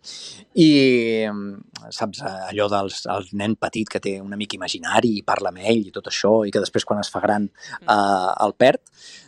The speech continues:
Speaker 1: doncs em va donar aquesta idea d'agafar un nen extremadament sensible, un nen que podia veure el futur, un nen que podia saber el que passaria i que al mateix temps no fot, eh, no pot fer res per evitar el que, el que passa.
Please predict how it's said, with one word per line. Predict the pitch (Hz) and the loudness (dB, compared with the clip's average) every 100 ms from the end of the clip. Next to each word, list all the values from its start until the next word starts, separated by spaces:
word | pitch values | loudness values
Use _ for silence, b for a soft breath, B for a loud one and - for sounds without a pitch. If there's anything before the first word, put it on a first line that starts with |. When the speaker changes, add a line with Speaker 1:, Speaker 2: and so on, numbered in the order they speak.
| - | -6
Speaker 1:
doncs | 131 135 131 123 120 117 110 117 | 6 8 8 8 6 0 -4 -4
em | 110 | -2
va | 107 113 120 135 143 117 110 | 0 0 0 -2 -2 -2 -4
donar | 107 104 98 | -6 -8 -10
aquesta | 107 - | -14 -10
idea | 107 98 98 95 | -8 -6 -8 -6
d'agafar | 98 - 104 | -8 -8 -10
un | 101 | -8
nen | 107 104 | -12 -12
extremadament | 104 - 98 95 107 123 | -14 -10 -10 -8 -4 -2
sensible, | 156 156 147 120 120 | -2 0 0 4 2
un | 113 | 2
nen | 107 | -4
que | 107 | -4
podia | - 110 110 107 | 2 4 4 4
veure | 104 104 | 2 2
el | 101 | 0
futur, | 120 117 117 110 | -2 4 4 4
un | 107 | -2
nen | 104 | -10
que | 101 107 | -6 -4
podia | 107 110 104 | 0 2 2
saber | - 104 | 2 2
el | 104 | 2
que | 113 | -4
passaria | - - 110 113 123 B B B B B | -6 -8 -8 -4 -4 B B B B B
i | - 123 | 2 4
que | 127 | 6
al | 113 | 6
mateix | 110 110 - | 4 0 0
temps | 117 113 113 | -2 -2 -4
no | 104 | -6
fot, | - 107 101 _ - | -2 -2 -2 _ -2
eh, | 110 104 101 101 104 98 104 | 0 2 2 0 0 -2 -2
no | 110 | 0
pot | 107 - | 0 4
fer | 127 | 4
res | 123 | 4
per | 139 127 | 4 2
evitar | 123 107 - B B B - | 0 -6 -10 B B B -8
el | 120 110 | -6 -4
que, | - | -4
el | 104 101 95 - 104 104 | -2 -2 -6 -8 -8 -4
que | 98 | -6
passa. | - - 98 | -6 -6 -8